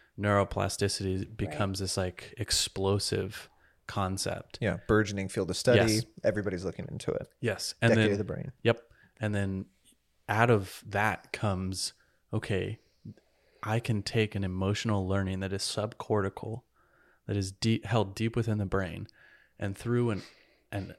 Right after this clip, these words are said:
Speaker 1: activation of that circuit, there is a destabilization, and so it's, it becomes deconsolidated,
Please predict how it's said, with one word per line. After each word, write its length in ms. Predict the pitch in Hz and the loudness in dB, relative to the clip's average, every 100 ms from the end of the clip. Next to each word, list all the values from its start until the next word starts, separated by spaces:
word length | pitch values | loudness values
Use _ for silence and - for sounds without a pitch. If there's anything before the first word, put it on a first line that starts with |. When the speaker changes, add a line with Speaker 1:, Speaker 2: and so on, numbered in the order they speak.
| - | -4
Speaker 1:
activation 1000 | 107 113 - 95 92 98 107 - 92 98 _ | -2 -2 0 0 2 0 -2 -8 -10 -14 _
of 260 | 104 101 101 | 0 0 2
that 280 | 104 92 - | 0 0 -2
circuit, 480 | - 98 - 147 151 _ _ - _ _ | 0 0 0 0 -2 _ _ -20 _ _
there 260 | 104 104 101 | 2 4 4
is 360 | - 107 98 - | 4 4 4 0
a 280 | 101 95 92 - | -2 -2 -4 -4
destabilization, 1200 | 113 113 - 101 98 92 92 95 104 113 - 101 110 _ _ _ | 2 2 4 4 4 4 2 2 2 2 -6 -8 -10 _ _ _
and 180 | - 101 | -4 -4
so 180 | - 95 | 0 0
it's, 260 | 95 - - _ | 0 -4 -8 _
it 180 | 110 95 | -6 -4
becomes 380 | 104 - 98 90 - | -6 -4 -4 -6 -6
deconsolidated, 960 | 101 - 95 95 92 95 92 - - | -6 -4 -6 -6 -6 -6 -8 -8 -10